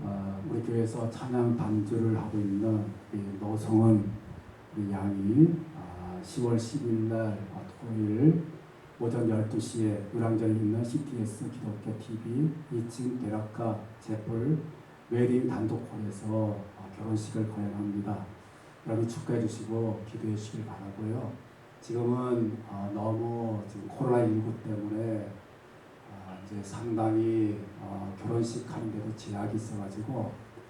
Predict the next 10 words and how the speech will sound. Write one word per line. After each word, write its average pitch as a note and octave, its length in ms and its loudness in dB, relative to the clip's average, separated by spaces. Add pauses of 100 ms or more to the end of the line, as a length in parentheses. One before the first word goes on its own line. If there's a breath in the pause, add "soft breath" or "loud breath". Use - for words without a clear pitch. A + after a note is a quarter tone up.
(480)
아, G2 360 -10
이제, G#2+ 140 -10 (460)
아, G#2 40 -6 (340)
아, G2+ 180 -6
식사를 C3 680 4
하지 B2+ 200 -2
못하게끔 - 760 -6 (840)
그렇게 - 340 -8
되어져 G#2+ 300 -2
있습니다. G#2 520 -4